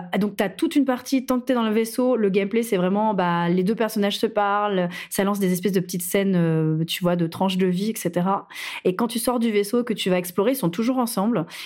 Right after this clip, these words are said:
Et ils ont une, un gameplay de, de glide, là, de glisse, euh, puisqu'en fait, ils volent, quoi, plus ou moins. Et en fait, euh, comme tu contrôles les deux en même temps,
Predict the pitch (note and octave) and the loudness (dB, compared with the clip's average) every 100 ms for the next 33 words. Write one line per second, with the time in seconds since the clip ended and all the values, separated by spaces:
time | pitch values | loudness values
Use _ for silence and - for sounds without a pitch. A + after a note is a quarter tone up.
0 | - G3 G3 F#3 A3 A#3+ G#3 F#3 F3+ F#3 | -2 2 2 2 2 2 2 2 2 2
1 | F#3+ F#3+ A#3+ F#3+ E3+ E3+ E3+ G3 G#3 A3+ | 0 0 0 2 2 2 2 2 2 0
2 | F#3 E3+ F3 E3+ G3 D4 - C#3+ - - | 2 2 2 2 2 0 0 -2 -4 -10
3 | - E3+ E3 F3 G3 G#3 D#3 F3 A3 G#3+ | -2 -2 0 0 0 0 2 2 2 0
4 | E3+ F3 F3 F3 F#3+ A#3 A3 F#3+ F3 G3+ | -2 0 2 2 2 0 0 0 0 0
5 | A#3+ A#3 F3+ E3+ G#3 G3 G3+ G3 A3 G3+ | 0 2 2 2 0 -2 -2 -2 2 2
6 | F#3 G3+ A#3+ A#3 A3 A3 A#3+ F4 | 2 2 2 2 0 0 0 -2